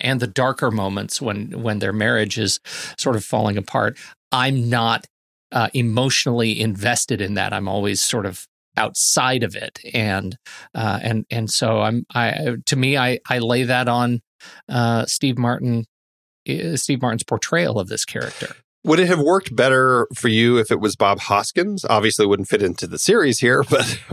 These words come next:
Speaker 2: would Bob
Speaker 1: Well,
Speaker 2: Hoskins
Speaker 1: uh, y-,
Speaker 2: work?
Speaker 1: y-, yes, uh, actually, I, I think it would, and, uh, I think for a couple of reasons. One,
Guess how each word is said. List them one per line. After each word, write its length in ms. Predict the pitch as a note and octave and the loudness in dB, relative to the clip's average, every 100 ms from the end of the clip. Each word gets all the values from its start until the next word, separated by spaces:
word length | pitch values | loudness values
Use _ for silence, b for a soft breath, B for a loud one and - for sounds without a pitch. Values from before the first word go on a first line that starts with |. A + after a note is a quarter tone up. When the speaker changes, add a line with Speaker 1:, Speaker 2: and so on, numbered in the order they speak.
| - - | -2 2
Speaker 2:
would 180 | C#3+ | 2
Bob 200 | - A#2 | 4 4
Speaker 1:
Well, 100 | A2 A#2 | 6 4
Speaker 2:
Hoskins 300 | A2 - A2 | 4 2 2
Speaker 1:
uh, 40 | F2+ | 2
y-, 20 | |
Speaker 2:
work? 260 | A#2 F#3+ - - | 2 0 -6 -18
Speaker 1:
y-, 120 | - _ - | -18 _ -4
yes, 640 | D#3+ A3 F3+ F2+ - - E3+ | 0 2 2 0 -2 0 0
uh, 160 | D#3 - | 0 0
actually, 540 | C#3+ C3+ - F#2 F#2 | -2 0 0 0 0
I, 160 | C#3+ E3+ - | -2 -4 -4
I 140 | - F#3+ | -4 0
think 200 | B3+ E3+ | 0 2
it 140 | C3 | 0
would, 540 | D3+ A3 B2 F#2+ F#2+ - | 0 2 2 2 0 0
and, 380 | D3 C3+ C3 - | 2 2 0 0
uh, 200 | C#3+ C3 - | 0 0 2
I 140 | D3 | 0
think 200 | D#3 C#3+ - F#3 - | 0 -4 -6 -16 -4
for 180 | E3+ | -2
a 40 | B2+ | 0
couple 320 | - A3 C3+ | 0 0 0
of 120 | A2 | 0
reasons. 420 | G#2 G#2 G2+ A2+ A#2+ | 0 -2 -2 -2 -2
One, 640 | C3 G#3 E3+ B2+ B2 | 0 2 2 2 0